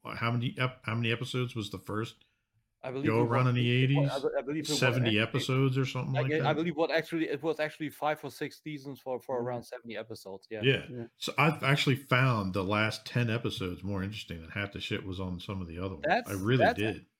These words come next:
Speaker 2: yeah, me too. That's actually a point I put up today in my stream. I said, "There is pretty much no need to watch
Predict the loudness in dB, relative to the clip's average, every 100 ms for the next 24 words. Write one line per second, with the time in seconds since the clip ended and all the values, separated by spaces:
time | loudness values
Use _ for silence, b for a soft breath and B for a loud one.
0 | _ -2 0 0 -2 -4 -6 0 0 0
1 | -6 -8 -4 -4 -4 -4 -4 -4 -6 -6
2 | -6 -6 -8 -8 -6 -6 -8 -8 -10 -10
3 | -8 -8 -8 -2 -2 -2 _ _ _ _
4 | _ _ 0 0 0 -6 _ -6 -4 -4
5 | -4 -4 -6 -18 -12 -6 -2 0 0 -2
6 | -6 -8 -8 -6 -2 -2